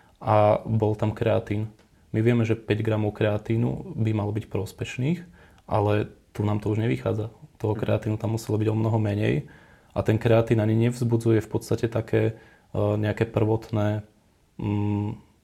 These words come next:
Speaker 1: fyziologické účinky také, ktoré by ten, ten športovec pociťoval. A to je tiež taký zaujímavý fenomén, že keď si niekto dá tú pretréningovku, tak chce za každým, aby ho začala svrbieť koža, aby začervenal a aby bol stimulovaný. To sú také tri atribúty, ktoré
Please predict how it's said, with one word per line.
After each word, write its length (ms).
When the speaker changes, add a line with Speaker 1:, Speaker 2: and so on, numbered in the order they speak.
Speaker 1:
fyziologické 720
účinky 320
také, 240
ktoré 240
by 400
ten, 240
ten 160
športovec 560
pociťoval. 720
A 240
to 80
je 80
tiež 160
taký 160
zaujímavý 480
fenomén, 480
že 240
keď 160
si 80
niekto 240
dá 160
tú 80
pretréningovku, 960
tak 240
chce 240
za 160
každým, 320
aby 320
ho 80
začala 320
svrbieť 480
koža, 400
aby 160
začervenal 720
a 160
aby 80
bol 160
stimulovaný. 720
To 80
sú 80
také 240
tri 240
atribúty, 560
ktoré 400